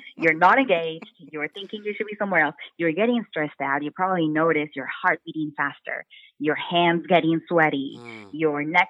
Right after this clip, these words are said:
Speaker 1: tensing because you're not doing anything about it. So I think noticing those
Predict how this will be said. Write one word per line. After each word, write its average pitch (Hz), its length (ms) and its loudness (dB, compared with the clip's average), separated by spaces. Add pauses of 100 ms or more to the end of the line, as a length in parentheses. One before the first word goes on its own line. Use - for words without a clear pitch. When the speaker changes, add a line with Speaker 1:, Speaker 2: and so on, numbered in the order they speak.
(120)
Speaker 1:
tensing 220 440 0
because 151 280 -4
you're 175 140 -2
not 185 160 -2
doing 165 220 0
anything 160 320 -2
about 135 320 -2
it. 120 240 -6
So 170 80 0
I 170 80 0
think 185 340 -6
noticing 240 480 0
those 202 180 2